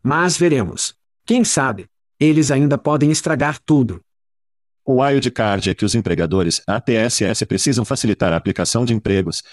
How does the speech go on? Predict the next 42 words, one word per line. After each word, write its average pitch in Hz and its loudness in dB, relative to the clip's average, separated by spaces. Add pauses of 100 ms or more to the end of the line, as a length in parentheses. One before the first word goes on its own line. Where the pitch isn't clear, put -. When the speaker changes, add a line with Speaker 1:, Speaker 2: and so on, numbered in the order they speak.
(160)
Speaker 2:
porque 156 0
acho - -2
que - -2
os 127 2
usuários 107 2
sabem 104 0
se 127 -2
eu 123 0
for 127 -4
para 180 0
X 147 0
Y 107 0
Z 110 0
Inc, 101 -2 (160)
eu 127 2
tenho 131 0
que - -6
passar 101 -4
por 104 -10
quarenta 120 0
e - 0
cinco 151 0
minutos 110 0
de 101 -2
besteira, 92 0 (260)
aplicar, 104 -2
se - -4
é 113 2
um 127 2
emprego. 90 -2 (300)
Se - -2
eu 165 2
for 131 0
de 113 -2
fato 98 -2
ao 101 2
LinkedIn, 90 -2 (200)
eles 107 2
já 110 0
têm 117 -2
meu 131 0
perfil, 131 0